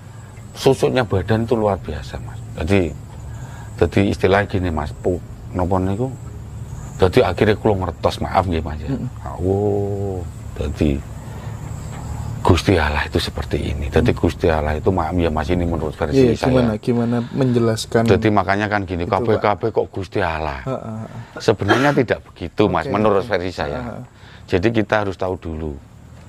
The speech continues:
Speaker 1: Sebenarnya alam itu kalau secara kasepuan itu ada tiga.
Speaker 2: Oke.
Speaker 1: Alam donya, alam tentrem, alam kelanggengan.
Speaker 2: Oke.
Speaker 1: Ya.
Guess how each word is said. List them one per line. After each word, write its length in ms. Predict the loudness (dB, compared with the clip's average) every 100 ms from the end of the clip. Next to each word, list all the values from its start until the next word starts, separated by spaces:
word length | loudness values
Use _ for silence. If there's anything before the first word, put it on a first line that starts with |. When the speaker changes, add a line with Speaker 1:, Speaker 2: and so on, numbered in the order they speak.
| -18 -16 -18 -16
Speaker 1:
Sebenarnya 580 | 0 2 4 2 2 2
alam 320 | 2 2 0
itu 320 | -2 0 0
kalau 320 | 0 -2 -2 -2
secara 640 | -4 0 0 0 -2 -6
kasepuan 400 | -8 -4 -2 0
itu 80 | -2
ada 160 | -4
tiga. 480 | -6 -6 -8 -12 -12 -6
Speaker 2:
Oke. 320 | -4 -2 -4 -6 -4
Speaker 1:
Alam 320 | 0 0 0
donya, 560 | -2 -2 -2 0 -2 -4 -12 -14 -10 0
alam 320 | 2 2 0 0
tentrem, 560 | -2 -2 -2 0 -2 -8 -12 0
alam 320 | 2 2 0
kelanggengan. 640 | -4 -4 -4 -6 -8 -8
Speaker 2:
Oke. 480 | -10 -10 -8 -6 -6
Speaker 1:
Ya. 240 | -6 -6